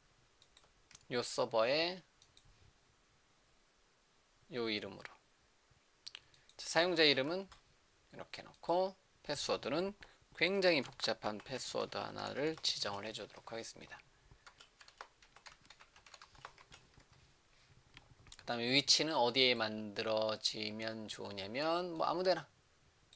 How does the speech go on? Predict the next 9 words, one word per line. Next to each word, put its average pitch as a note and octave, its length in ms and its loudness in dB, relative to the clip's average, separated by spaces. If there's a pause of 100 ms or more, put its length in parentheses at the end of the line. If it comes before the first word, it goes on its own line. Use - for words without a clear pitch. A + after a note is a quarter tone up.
(120)
네, C#3 140 -4
어, B2 120 -2
대한민국 C#3 600 2
남부에 B2 420 0
하나 C3+ 160 -4
만들어줄 A2 440 -4
수 - 160 -6
있네요. B2+ 460 -4 (1000)
자, - 160 -14